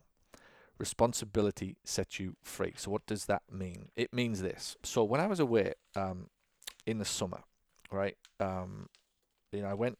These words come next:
like I said, and that's why I wanted to tell you where I've been, and I've done some traveling, and I've had a little bit of time off, and I left England, uh, sorry, I left America to go back to England. I still got my home there, and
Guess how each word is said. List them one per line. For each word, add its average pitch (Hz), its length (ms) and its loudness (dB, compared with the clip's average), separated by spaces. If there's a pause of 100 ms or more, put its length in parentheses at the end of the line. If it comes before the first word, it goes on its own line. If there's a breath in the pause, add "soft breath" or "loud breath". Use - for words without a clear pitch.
like 107 180 -2
I 160 60 0
said, 92 260 -4
and 92 80 -4
that's 107 140 -4
why 117 120 8
I 120 40 8
wanted 117 240 0
to - 80 -8
tell 92 220 0
you 92 100 -4
where 92 100 0
I've 92 120 -4
been, 98 240 -4
and 92 80 -6
I've 87 100 -10
done 95 120 -6
some 113 140 -6
traveling, 98 440 -2
and 95 120 -6
I've 95 100 -10
had 98 100 -8
a 98 40 -6
little 113 100 -4
bit 120 100 -4
of - 40 -14 (140)
time 123 140 0
off, 98 280 0
and - 120 -8 (720 loud breath)
I 101 160 2
left 104 320 2
England, 101 600 2
uh, 98 100 0
sorry, 95 240 -2
I 98 60 -2
left 98 260 -2
America 95 300 -2
to 107 80 -8
go 95 120 -2
back - 200 -2
to 98 140 -6
England. 92 540 -6
I - 40 -14
still - 160 -8
got 90 140 -2
my 101 100 -2
home 92 260 -4
there, 92 280 -2
and 98 200 -8